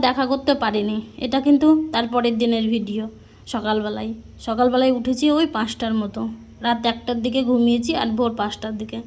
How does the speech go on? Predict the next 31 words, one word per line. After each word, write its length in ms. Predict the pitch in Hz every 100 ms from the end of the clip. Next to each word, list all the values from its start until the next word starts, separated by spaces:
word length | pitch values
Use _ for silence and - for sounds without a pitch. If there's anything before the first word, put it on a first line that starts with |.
| -
তাহলে 200 | 240 262 226
বোঝো, 240 | 214 214 220 -
একটা 240 | 220 254
সংসারে 440 | 254 240 240 247 240 220
একটা 180 | 220 240
মানুষ 260 | 226 240 262
একাই 300 | 214 202 226 269 - - -
কাজবাজ 400 | 220 226 233 233 233
যদি 160 | 233 262
করে 240 | 220 214 233
তাহলে 180 | 233 240 220
কতটা। 320 | 214 208 233 233 - - - -
তো 40 | 254
মাঝে 240 | 247 233 269
মধ্যে 200 | 262 247 277
মনে 140 | 262 262
হয় 120 | 254 247
যে 100 | 254
কি 60 | 269
না, 160 | 240 247
করবো 220 | 240 214
না, 100 | 220 262 269
তবে 140 | 294 262
বছর 220 | 254 277 240
বছর 180 | 262 269 254
আমার 140 | 262 262
লেগেই 260 | 240 240 254 247
থাকে। 200 | 226 233 311 -
গেল 160 | 233 247
বার 100 | 254 254
চৈত্র 240 | 247 226